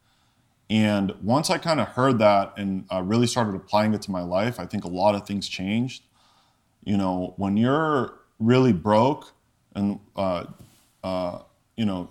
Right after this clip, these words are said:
you don't have a lot of money, it's like things happen. Your car breaks down. Your,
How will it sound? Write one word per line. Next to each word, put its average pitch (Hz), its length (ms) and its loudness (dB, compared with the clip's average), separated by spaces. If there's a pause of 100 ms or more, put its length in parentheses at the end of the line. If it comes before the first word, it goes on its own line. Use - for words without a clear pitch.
you 104 200 -2
don't 120 180 4
have 123 120 4
a - 40 0
lot 113 120 6
of 95 60 -2
money, 117 260 2
it's 104 140 -2
like 95 180 -4
things 113 200 2
happen. 95 280 0
Your 87 100 -8
car 117 260 2
breaks 92 340 -4
down. 85 360 -10 (360)
Your, 90 640 -6